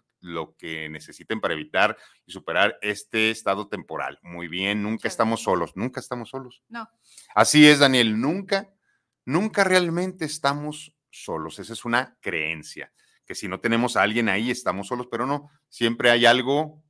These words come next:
Speaker 1: o alguien
Speaker 2: O alguien.
Speaker 1: que nos acompaña. Saludos, Daniel. Leticia Domínguez Briceño, excelente tema. Saludos, chicos. Saludos, Leti. Un abrazo grande.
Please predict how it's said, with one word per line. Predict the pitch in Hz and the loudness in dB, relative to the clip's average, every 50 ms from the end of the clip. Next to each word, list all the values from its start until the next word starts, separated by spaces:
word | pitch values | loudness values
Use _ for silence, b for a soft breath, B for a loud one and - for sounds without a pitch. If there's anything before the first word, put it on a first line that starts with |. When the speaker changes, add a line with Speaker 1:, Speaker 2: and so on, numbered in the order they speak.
| _ _ _ | _ _ _
Speaker 1:
o | 85 82 82 90 | -8 -2 2 4
alguien | 117 151 - - 117 98 | 4 2 2 -2 -4 -6
Speaker 2:
O | |
alguien. | 90 - 185 180 - 85 85 _ _ _ | -6 -8 -12 -16 -18 -20 -20 _ _ _
Speaker 1:
que | - 90 | -10 -10
nos | 82 78 - - - | -10 -10 -14 -16 -20
acompaña. | _ _ 76 71 _ - 67 67 69 67 65 | _ _ -20 -20 _ -12 -12 -12 -12 -16 -20
Saludos, | _ - 92 92 101 110 107 101 92 | _ -6 -4 -4 -2 0 -2 0 0
Daniel. | 95 87 95 101 101 98 b b b b b b b b _ | -2 -2 -2 -4 -4 -6 b b b b b b b b _
Leticia | 101 101 101 - 120 113 - 147 | -6 -6 -4 -4 -8 -2 0 2
Domínguez | 131 123 117 120 127 131 127 113 | 2 2 0 -2 -2 -4 -4 -4
Briceño, | 110 101 95 - - 135 147 160 170 175 185 196 185 | -4 -6 -6 -2 -2 0 0 0 0 0 0 0 -2
excelente | 143 - - - 104 110 107 107 98 | -4 -6 -6 -4 -4 -4 -6 -8 -6
tema. | - 127 135 151 - 220 | -6 -4 -2 -2 -4 -4
Saludos, | - 110 95 98 101 98 - - | -4 -6 -6 -4 -6 -6 -6 -6
chicos. | - 131 127 - 156 160 - | -8 -8 -8 -6 -6 -6 -2
Saludos, | - 95 87 95 101 107 110 107 | -2 -2 0 0 0 0 0 0
Leti. | 104 104 101 - 135 143 160 165 156 _ _ | -2 -4 -2 -2 -4 -4 -4 -4 -8 _ _
Un | 98 95 | -8 -4
abrazo | 92 90 90 85 - - 90 | -2 -2 -2 -4 -4 -6 -8
grande. | 82 90 104 120 131 135 151 165 165 | -4 -4 -2 -2 0 0 -2 -2 -2